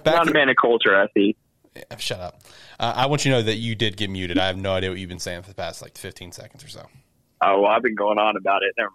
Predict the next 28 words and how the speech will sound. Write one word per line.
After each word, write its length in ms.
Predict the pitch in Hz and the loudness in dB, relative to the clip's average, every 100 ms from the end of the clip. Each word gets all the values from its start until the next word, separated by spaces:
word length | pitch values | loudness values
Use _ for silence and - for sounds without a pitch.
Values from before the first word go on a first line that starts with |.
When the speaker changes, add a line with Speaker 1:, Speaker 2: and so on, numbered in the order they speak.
| - | -6
Speaker 2:
mind. 160 | 95 - - | -6 -6 -10
Speaker 1:
All 200 | 107 101 | -4 -4
right, 120 | 95 - | -6 -8
cool. 240 | 104 95 - - - | -10 -10 -16 -12 -2
Anyway, 320 | 147 139 135 - - - | 2 2 0 -4 -12 -2
uh, 240 | 127 127 - | 2 2 0
so 160 | - 156 | 0 2
yeah, 140 | 147 | 4
like 80 | 143 | 2
I 40 | |
said, 200 | 139 143 | 2 2
number 200 | 127 143 | 2 2
one 280 | 139 131 131 | 4 4 4
in 80 | 127 | 2
Japan 340 | 110 127 117 | 0 0 2
right 140 | 113 110 | 2 4
now 300 | 107 107 104 | 4 2 2
is 180 | 107 101 | -2 0
One 200 | 110 110 | 0 0
Piece 200 | 113 101 | -2 0
Volume 240 | 107 104 | 2 2
one 100 | 98 | 0
hundred. 260 | 98 98 98 | -4 -4 -4
Number 200 | 101 98 | -2 -2
two 240 | 98 127 | -2 0
is 100 | 117 | 0
Kaiju 320 | - 165 220 247 | -2 -2 -2 0
number 280 | 269 226 | 2 2